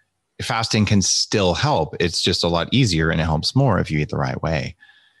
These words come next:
And one of the things that's really behind fasting, Mark, is the idea that fasting is just going without. And in the book, I talk about, okay, let's think, uh, through what happens emotionally when you say you're gonna go without something.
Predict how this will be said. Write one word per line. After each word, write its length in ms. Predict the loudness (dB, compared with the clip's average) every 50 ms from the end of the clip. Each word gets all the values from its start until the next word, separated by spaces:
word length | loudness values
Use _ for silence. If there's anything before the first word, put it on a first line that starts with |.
| _ _ -4
And 240 | 0 2 2 2 0 -2 _ _ _
one 240 | -2 0 2 4 4
of 100 | 4 4
the 100 | 4 4 2
things 440 | 2 2 4 4 2 2 0 -4 -6 _ -20 -20 -18 -14 -10 -4
that's 240 | -2 -2 -2 -2 -2
really 420 | -2 0 2 4 4 4 4 4
behind 480 | 2 2 0 -2 0 0 0 0 -2 -2
fasting, 400 | -2 -2 -2 -2 -2 -2 -2 -2
Mark, 220 | -2 -2 -4 -6 -6
is 340 | -6 -6 -4 -4 -6 -8 -10 _ _ _ _ -6
the 120 | -2 -2
idea 220 | 0 0 0 0
that 220 | -2 -2 -4 -6 -8
fasting 500 | -8 -4 -2 -2 -2 -2 0 0 0 2
is 200 | 2 0 0 0
just 240 | 0 -2 -2 -2 0
going 260 | 0 0 0 0 0
without. 480 | -2 -2 -2 -2 -4 -4 -6 -8 -12 -18 _ -20 -20 -20 -20 -20 -20 -20 _ _ 0
And 100 | 2 4
in 80 | 4
the 80 | 4 4
book, 340 | 4 2 0 0 -2 -6 -10 _ _ _ _ _ _ -20 _ _ _ _ _ _ _ _ -4
I 100 | -2 -2
talk 340 | -2 0 0 0 0 0 0
about, 600 | 0 0 0 0 0 0 0 0 0 -2 -2 -2 -4 _ _ _ _ -4
okay, 320 | -2 0 2 2 2 0 0
let's 380 | 0 0 2 2 2 0 -2 -4
think, 340 | -4 -4 0 2 2 2 0 -2 -4 -2
uh, 80 | 0 0 -2 -4 -10 _ _ -14 -12 -10 -8
through 260 | -2 0 2 4 4
what 160 | 4 2 2
happens 440 | 0 -2 -2 0 2 2 4 4 4
emotionally 460 | 4 4 4 4 2 2 0 0 2
when 120 | 2 2 0
you 80 | 0
say 120 | 0 0 0
you're 80 | 0
gonna 160 | 0 -2 -2
go 140 | 0 0 -2
without 280 | -2 -2 -2 -4 -4 -4
something. 360 | -4 -6 -6 -8 -12 -14 -16